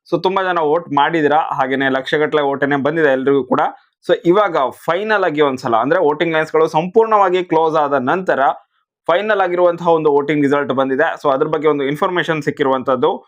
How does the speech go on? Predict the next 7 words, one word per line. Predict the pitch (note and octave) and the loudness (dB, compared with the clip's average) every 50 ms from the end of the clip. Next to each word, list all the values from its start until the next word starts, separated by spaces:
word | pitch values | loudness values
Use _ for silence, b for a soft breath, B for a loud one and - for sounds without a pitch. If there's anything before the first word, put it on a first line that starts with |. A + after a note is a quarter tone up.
| b b b b b - | b b b b b -4
So | - G3 - - | -4 -4 0 2
ಇದನ್ನ | F3 F3 G3 A#3 G#3 F#3+ F#3+ G#3+ A#3 - _ - | 2 2 2 2 2 2 0 0 0 -4 _ -2
ನಾವು | D3+ D#3 D#3+ D3+ | -2 0 0 -2
ಕನ್ಸಿಡರ್ | D3+ F3 E3 E3 F#3+ F3+ F3 F3+ F3 | -2 -4 -4 -2 -2 0 0 0 0
ಮಾಡ್ಬೇಕು | D3 D3+ D#3+ E3 D#3+ E3 D#3 D#3 D#3 | 0 -2 0 0 0 0 0 0 0
ಅನ್ನೋದಾದ್ರೆ | C#3+ C#3+ C#3+ C#3+ D#3+ D3+ C#3 C3+ D3 D#3 D#3+ - _ _ | -2 -2 -2 -2 -2 0 0 0 0 0 -2 -4 _ _
ಇದನ್ನ | - D3 D3+ D#3+ D#3+ D#3+ D#3 | -4 -2 0 0 0 0 0